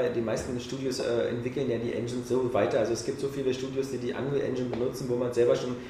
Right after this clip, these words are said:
also zum Beispiel niemand, ähm, würde vielleicht unbedingt einen Batman Arkham Asylum oder Batman Arkham City ansehen, dass da die Unreal Engine drin sind, weil viele dieser Kinderkrankheiten der Unreal Engine sind da nicht zu sehen, wie Textur aufploppen oder sonst was. Das ist da einfach perfekt zu sehen.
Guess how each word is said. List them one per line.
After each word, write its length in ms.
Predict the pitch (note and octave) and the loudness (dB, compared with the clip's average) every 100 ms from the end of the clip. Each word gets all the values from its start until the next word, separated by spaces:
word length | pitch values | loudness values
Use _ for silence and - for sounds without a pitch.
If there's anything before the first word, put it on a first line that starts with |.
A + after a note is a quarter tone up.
| - | -6
also 160 | A#2 A#2+ | 0 0
zum 100 | B2+ | 2
Beispiel 200 | A#2+ A#2+ | 2 2
niemand, 380 | C3 D#3+ C#3 C3+ B2 | 0 2 2 2 2
ähm, 240 | B2 A#2+ | 2 2
würde 300 | C3+ C#3 - | 6 6 4
vielleicht 280 | - A#2+ - | 0 0 0
unbedingt 340 | - C3+ B2 B2 | 0 0 0 0
einen 80 | B2 | 2
Batman 280 | B2+ C#3 B2 | 2 2 -2
Arkham 300 | A2 A#2 A#2 | -2 -2 -2
Asylum 380 | A#2 G#2+ C3 B2 | -2 0 0 0
oder 120 | B2 | 0
Batman 280 | B2 A#2+ B2+ | 0 0 -2
Arkham 300 | - B2 B2 | -2 -2 -2
City 300 | C3+ C3+ - | -2 -2 -4
ansehen, 220 | C3 C3 A#2+ | -2 0 0
dass 120 | C#3 | 0
da 80 | B2 | 0
die 100 | A2 | 0
Unreal 340 | F#2 D3 C#3 | 0 0 2
Engine 220 | A#2+ B2 | 0 0
drin 220 | B2 A#2+ B2 | 0 0 0
sind, 180 | B2 | 0
weil 120 | A2+ - | 0 0
viele 220 | D#3 D3 | 0 -2
dieser 220 | B2+ B2 | 2 0
Kinderkrankheiten 760 | D#3 D#3+ D3+ C3+ C#3 C3 A#2+ A#2 | 2 0 0 0 -2 0 -2 -2
der 120 | G#2+ | -2
Unreal 200 | A#2+ B2 | 0 0
Engine 280 | G#2+ B2 B2 - - | 0 -2 -4 -6 -4
sind 180 | C#3 | 0
da 80 | C3+ | 2
nicht 240 | C#3 C3+ - | 0 0 -2
zu 80 | |
sehen, 320 | B2 C3 D#3+ B2+ | 0 4 4 2
wie 60 | A#2 | 0
Textur 420 | B2 - - A#2+ | -2 0 4 4
aufploppen 460 | B2 - B2+ - | 4 4 2 2
oder 160 | A#2+ A#2 | 2 2
sonst 300 | A#2+ A#2 - | 2 0 2
was. 160 | A2 - - - | 0 0 -8 -6
Das 100 | A#2+ | -4
ist 100 | B2 | 0
da 100 | C3+ | 0
einfach 220 | B2 C3 | 2 0
perfekt 320 | B2+ A#2+ C#3 | 0 -2 -2
zu 100 | - | -2
sehen. 200 | B2 D3 | 2 2